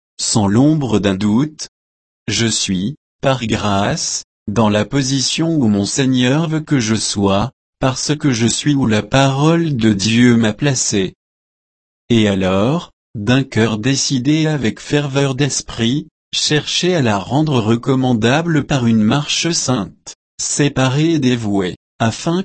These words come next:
que, lorsqu'il viendra, vous soyez prêts,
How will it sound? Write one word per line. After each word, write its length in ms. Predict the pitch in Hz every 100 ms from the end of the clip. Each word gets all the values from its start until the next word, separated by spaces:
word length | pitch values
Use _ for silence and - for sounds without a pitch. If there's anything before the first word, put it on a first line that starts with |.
| -
que, 340 | 120 101 95 - _ -
lorsqu'il 680 | 107 110 107 - - 110 101
viendra, 720 | 107 139 131 104 95 104 156 _ _
vous 220 | 104 123 139
soyez 400 | - 120 120 120
prêts, 520 | - - 92 92